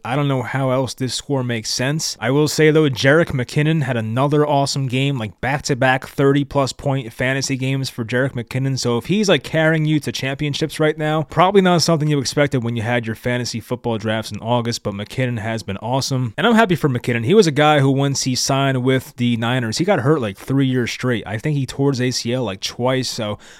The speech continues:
to see him out here healthy, playing a key role for a good Chiefs team, that's nice to see. But yeah, Houston, they're hanging around. I mean, I don't get how they're doing it, but they are keeping these games close, keeping them competitive.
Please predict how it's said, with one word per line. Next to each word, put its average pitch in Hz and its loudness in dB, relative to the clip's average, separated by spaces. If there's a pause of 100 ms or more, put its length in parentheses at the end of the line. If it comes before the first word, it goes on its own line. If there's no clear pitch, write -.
(100)
to 131 -4
see 185 2
him 156 2
out 156 2
here 151 4
healthy, 143 2
playing 147 -2
a 123 -2
key 143 -2
role 139 2
for 123 -4
a 117 0
good 123 -2
Chiefs 135 -2
team, 139 -4
that's 165 -6
nice 175 0
to 120 -6
see. 95 -4
But 156 6
yeah, 175 10
Houston, 214 2
they're 196 4
hanging 185 4
around. 147 2
I 98 -4
mean, 107 -2
I 120 -2
don't 131 -2
get 120 0
how 123 0
they're 117 0
doing 127 0
it, 127 -2
but 107 -6
they 113 0
are 123 0
keeping 123 -4
these 120 -4
games 113 -4
close, 127 -2
keeping 123 -6
them 117 -4
competitive. 151 2